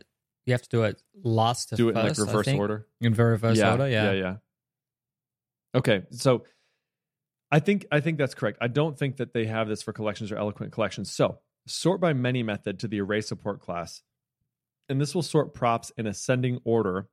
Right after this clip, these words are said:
Speaker 2: by default. But the way that it works, and I'm, I'm gonna try and, uh, read the code. We're, this is always a mistake, but I'm gonna try because it, it's really simple. So you can say, uh, array,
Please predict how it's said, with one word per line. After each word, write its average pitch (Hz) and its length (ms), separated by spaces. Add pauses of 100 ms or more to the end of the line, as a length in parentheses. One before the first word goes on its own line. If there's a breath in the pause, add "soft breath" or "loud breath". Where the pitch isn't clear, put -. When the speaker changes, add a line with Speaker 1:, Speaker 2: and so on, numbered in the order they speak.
(180)
Speaker 2:
by 98 120
default. 104 440 (580 soft breath)
But 131 100
the 147 60
way 147 120
that 139 100
it 123 40
works, 123 260
and 120 120
I'm, 120 120
I'm 135 100
gonna 135 120
try 160 320
and, 123 280
uh, 120 40
read 117 220
the 117 80
code. 107 220
We're, 135 140
this 135 220
is 135 120
always 117 260
a 107 40
mistake, 95 460
but 110 100
I'm 113 60
gonna 120 120
try 156 340
because 107 340
it, 113 140
it's 127 220
really 135 300
simple. 92 480 (480)
So - 160
you 143 100
can 147 100
say, 123 320 (460)
uh, 98 240 (320)
array, 120 420